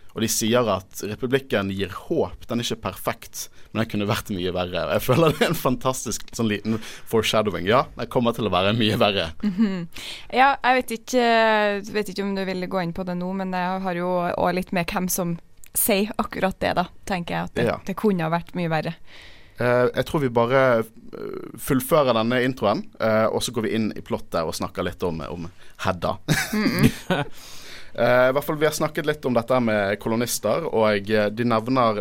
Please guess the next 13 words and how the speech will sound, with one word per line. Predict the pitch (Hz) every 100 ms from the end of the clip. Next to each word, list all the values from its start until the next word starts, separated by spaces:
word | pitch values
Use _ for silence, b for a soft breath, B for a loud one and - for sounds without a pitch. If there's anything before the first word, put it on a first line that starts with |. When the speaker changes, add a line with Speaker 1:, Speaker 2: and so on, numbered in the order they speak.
| -
Speaker 1:
litt | 113 - -
dette | 98 113
med | 104
hyperspace, | 135 127 101 - 82 67 - - -
eh, | 90 87
lanes, | 95 92 135 - - - b b b b b
eh, | -
for | 98 101
å | -
utforske | 107 107 90 - 71
liksom, | 78 87 85
eh, | 78 69 - - - - - -
eh, | 87 50 50